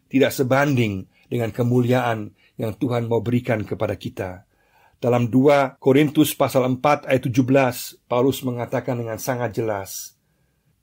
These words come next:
"Sebab penderitaan ringan yang sekarang ini mengerjakan bagi kami kemuliaan kekal yang melebihi segala-galanya,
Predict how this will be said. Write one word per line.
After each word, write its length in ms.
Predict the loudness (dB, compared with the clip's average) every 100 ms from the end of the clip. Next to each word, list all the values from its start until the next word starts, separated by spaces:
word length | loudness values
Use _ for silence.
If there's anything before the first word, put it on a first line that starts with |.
| _ _ -2
"Sebab 480 | 0 2 2 -2 _ 0
penderitaan 640 | 2 4 4 4 2 2
ringan 480 | 4 4 4 4 4
yang 160 | 0 0
sekarang 480 | -2 0 2 2 2
ini 400 | 0 0 -4 -10 _ _ _ -2
mengerjakan 800 | 2 4 4 4 2 2 2 2
bagi 240 | 2 2
kami 480 | 2 0 -4 -8 -14 _ _ 0
kemuliaan 560 | 2 6 6 6 4 2
kekal 640 | 0 2 2 2 -2 -10 _ _ -2
yang 160 | 2 4
melebihi 480 | 6 4 2 -2 -2
segala-galanya, 960 | 0 2 2 2 0 0 -4 -6 -12